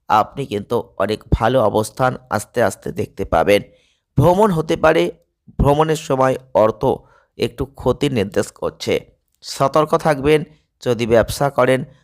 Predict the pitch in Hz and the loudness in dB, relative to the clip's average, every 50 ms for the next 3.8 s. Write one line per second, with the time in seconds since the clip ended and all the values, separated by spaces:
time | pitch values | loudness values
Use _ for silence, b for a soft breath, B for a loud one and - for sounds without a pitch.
0 | b b b 120 131 139 135 - - - 160 156 156 156 - 165 160 165 160 160 | b b b 0 0 0 0 -2 -2 0 0 0 0 -2 -8 -6 -4 -6 -6 -8
1 | - _ - 110 - - 117 113 110 107 107 107 127 143 139 139 - 143 139 143 | -10 _ -8 -8 -6 -6 -4 0 2 2 2 2 0 -4 -4 -2 -2 -2 -2 0
2 | 143 139 135 - _ _ _ _ _ _ _ - 139 147 147 - 160 147 127 113 | -2 -2 -2 -6 _ _ _ _ _ _ _ -2 -2 0 2 2 0 0 -2 -2
3 | - 135 120 107 - 101 87 90 87 - - - - 87 76 | -2 -2 -2 0 0 0 0 0 -4 -4 -6 -4 -2 -2 -2